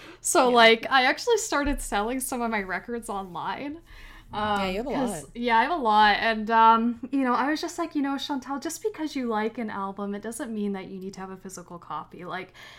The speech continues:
Speaker 1: if you're listening to it on, like, Spotify and you enjoy it, like, sometimes that's enough. Like, I, like, you're never
Speaker 2: Mm-hmm.
Speaker 1: gonna, like, I do use my record player, like, like, a lot, especially on the weekend and stuff. If I'm, like, cleaning, like, I like to listen to a
Speaker 2: Right.
Speaker 1: record, but I'm like, I don't,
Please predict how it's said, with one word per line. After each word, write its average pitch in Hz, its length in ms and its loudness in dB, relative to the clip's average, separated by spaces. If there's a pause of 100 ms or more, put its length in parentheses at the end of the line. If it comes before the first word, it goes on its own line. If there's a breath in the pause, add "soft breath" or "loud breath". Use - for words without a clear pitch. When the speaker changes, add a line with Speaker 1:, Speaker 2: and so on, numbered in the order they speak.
(160 loud breath)
Speaker 1:
if 233 200 -2
you're 330 380 0
listening 247 360 0
to 285 100 -10
it 277 60 -2
on, 254 160 -2
like, 214 200 -4
Spotify 202 800 -4
and 202 120 -4
you 202 80 -6
enjoy 185 340 -12
it, 180 200 -16
like, - 180 -14
sometimes 262 360 -6
that's 247 220 -6
enough. 190 400 -10
Like, 220 380 -8
I, 220 320 -4 (320)
like, 226 260 -6
you're 233 100 -4
never 233 200 -4
Speaker 2:
Mm-hmm. 294 80 -4
Speaker 1:
gonna, 247 220 -2
like, 226 200 -2
I 247 120 0
do 254 280 -2
use 247 240 -4
my 226 140 -6
record 208 260 -8
player, 285 320 -4
like, 190 380 -6 (480 loud breath)
like, 202 100 -4
a 196 60 -6
lot, 180 240 -6
especially 226 380 -8
on 240 60 -6
the 214 80 -6
weekend 185 320 -8
and 247 120 -6
stuff. 269 180 -12
If 220 120 -10
I'm, 185 120 -8
like, 170 140 -14
cleaning, 190 420 -12
like, 214 200 -8
I 220 40 -6
like 226 260 -8
to 254 400 -8
listen 240 280 -8
to 247 60 -6
a - 20 -6
Speaker 2:
Right. 240 80 -4
Speaker 1:
record, 247 220 -10
but 240 80 -4
I'm 220 120 -4
like, 220 180 -6
I 226 120 -2
don't, 277 420 0